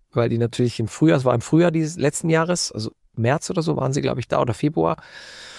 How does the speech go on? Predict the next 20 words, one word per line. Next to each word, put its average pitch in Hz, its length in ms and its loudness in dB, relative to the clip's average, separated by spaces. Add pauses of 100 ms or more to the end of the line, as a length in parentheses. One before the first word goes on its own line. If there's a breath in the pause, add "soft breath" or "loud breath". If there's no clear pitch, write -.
(280 loud breath)
Ähm, 139 680 0 (120)
aber 135 760 4
es 131 120 -2
hat 175 140 2
geklappt. - 580 0
Und 113 60 -8
dann 120 320 -2
hatte 131 160 0
ich, 127 100 -2
ich 151 140 2
hatte 170 140 4
witzigerweise 175 440 4
ein 165 40 0
paar 165 160 2
Monate 160 240 2
vorher 160 260 2
Jan 143 140 4
Frodeno 139 480 4
da, 185 680 0
äh, - 40 -12